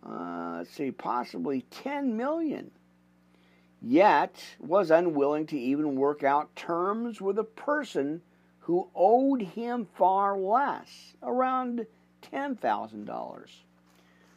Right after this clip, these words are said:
Now, the point of Jesus' message is that we, as sinners, have been forgiven much.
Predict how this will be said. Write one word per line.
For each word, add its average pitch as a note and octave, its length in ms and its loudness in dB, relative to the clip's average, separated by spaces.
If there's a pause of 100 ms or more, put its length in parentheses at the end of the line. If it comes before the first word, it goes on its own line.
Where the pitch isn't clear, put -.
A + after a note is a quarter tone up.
(140)
Now, C4 100 2
the A#3+ 120 4
point D#4 840 -2 (720)
of C3+ 220 2
Jesus' D#3+ 720 -6
message D3 720 0
is G#3 300 0
that E3 340 2
we, F#3 840 -4 (800)
as G#3+ 680 -4
sinners, G3 1200 -6 (600)
have C#3+ 680 4
been D3+ 280 -2
forgiven C3+ 720 2
much. - 680 -2